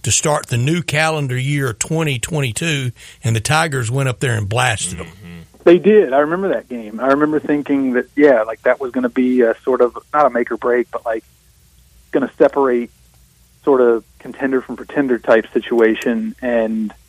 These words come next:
Speaker 3: they made a big statement that day.
Speaker 2: Yeah.
Speaker 3: Um, I wanna say I read earlier today that Memphis has, like, a five or six game winning streak against Wichita State, so there's
Speaker 2: Oh,
Speaker 3: that
Speaker 2: wow.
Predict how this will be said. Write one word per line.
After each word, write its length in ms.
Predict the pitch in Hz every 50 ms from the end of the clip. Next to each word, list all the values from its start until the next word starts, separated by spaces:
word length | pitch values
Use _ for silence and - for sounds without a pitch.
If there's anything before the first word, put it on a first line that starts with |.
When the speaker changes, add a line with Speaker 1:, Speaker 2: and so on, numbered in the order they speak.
| _ _ _ _ - -
Speaker 3:
they 840 | 123 117 107 117 117 123 127 127 127 131 131 131 131 131 131 127 - _ _ _ _ - -
made 160 | 135 123 123
a 60 | 120
big 200 | - 139 135 123 -
statement 380 | - - 143 135 - - 104 -
that 180 | - - -
day. 300 | - 226 185 - - - _ _ - -
Speaker 2:
Yeah. 140 | - - 95 92
Speaker 3:
Um, 280 | - 120 117 113 113 113 -
I 80 | 139
wanna 340 | 127 120 123 143 214 339 339 - - -
say 260 | 151 131 127 127 127
I 120 | 123 127 123
read 340 | 120 120 127 135 135 131 131
earlier 360 | 131 135 135 135 131 127 123
today 580 | 107 - - 120 107 131 127 135 156 165 156 135
that 220 | 120 113 117 113
Memphis 400 | 120 127 127 127 - - 135 - _
has, 160 | 131 123 117
like, 160 | 127 127 -
a 60 | 123
five 320 | - - - 120 - - -
or 80 | 123
six 260 | - - - 127 - -
game 220 | - 131 127 120
winning 240 | 107 107 117 127 135
streak 260 | - - 156 156 -
against 260 | - - 165 165 -
Wichita 340 | - 156 - _ - - -
State, 300 | - _ 160 165 170 170 - -
so 60 | 135
there's 160 | 123 117 107 98
Speaker 2:
Oh, 40 | -
Speaker 3:
that 280 | 110 110 120 135 -
Speaker 2:
wow. 140 | 110 160 190